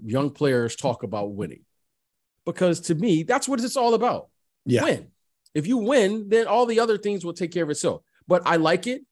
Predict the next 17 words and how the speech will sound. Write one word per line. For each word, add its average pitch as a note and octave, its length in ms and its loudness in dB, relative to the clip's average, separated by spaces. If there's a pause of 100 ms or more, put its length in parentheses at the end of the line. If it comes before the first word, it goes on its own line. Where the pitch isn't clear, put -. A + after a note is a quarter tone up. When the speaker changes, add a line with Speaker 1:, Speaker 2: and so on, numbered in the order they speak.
(260)
Speaker 1:
I C#3 100 0
like, C#3+ 360 0 (120)
I E3 80 0
like G3 360 2
the D#3+ 120 0
fact E3+ 260 -2
that C#3 100 -2
we're E3 140 -2
talking D#3+ 360 -4
about C3 240 -4
Minnesota C3+ 800 -2 (320)
with C#3+ 180 0
the C#3+ 160 -10
expectations C#3+ 680 -2
to A#2 80 -4
win, A#2+ 240 2
because B2+ 380 -2